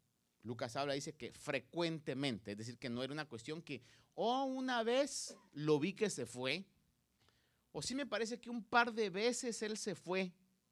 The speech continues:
No, dice que con frecuencia se retiraba.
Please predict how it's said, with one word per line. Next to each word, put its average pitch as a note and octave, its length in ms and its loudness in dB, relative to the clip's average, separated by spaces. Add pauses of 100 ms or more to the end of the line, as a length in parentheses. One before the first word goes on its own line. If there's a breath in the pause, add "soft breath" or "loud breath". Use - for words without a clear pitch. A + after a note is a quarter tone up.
(420)
No, D3+ 80 4
dice D#3+ 180 4
que D#3 220 2
con C4+ 340 4 (120)
frecuencia F#3+ 1160 4 (640)
se - 260 2
retiraba. G#2+ 720 0